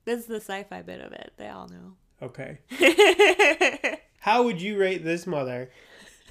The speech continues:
Speaker 1: <laughs> I would give it four and a half spins on the Wonder Wheel out of five. It was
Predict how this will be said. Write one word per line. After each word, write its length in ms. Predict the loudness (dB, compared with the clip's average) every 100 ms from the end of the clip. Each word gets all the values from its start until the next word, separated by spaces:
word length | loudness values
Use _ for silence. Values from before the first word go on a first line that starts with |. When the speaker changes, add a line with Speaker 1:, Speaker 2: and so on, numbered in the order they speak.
| _ -14
Speaker 1:
<laughs> 1500 | -12 -12 -14 -12 -12 _ -14 -14 -10 -8 -6 -8 -10 -14 -10
I 320 | -4 -4 -4
would 240 | -6 -10 -8
give 240 | -6 -4
it 480 | -4 -6 -8 -10 -14
four 300 | -12 -8 -6
and 80 | -8
a 20 |
half 220 | -10 -10
spins 520 | -10 -10 -10 -10 -14 -10
on 480 | -10 -10 -10 -12 -10
the 320 | -8 -6 -6
Wonder 320 | -8 -8 -6 -6
Wheel 220 | -6 -8
out 160 | -10 -12
of 100 | -10
five. 360 | -8 -8 -10
It 160 | -12 -14
was 200 | -16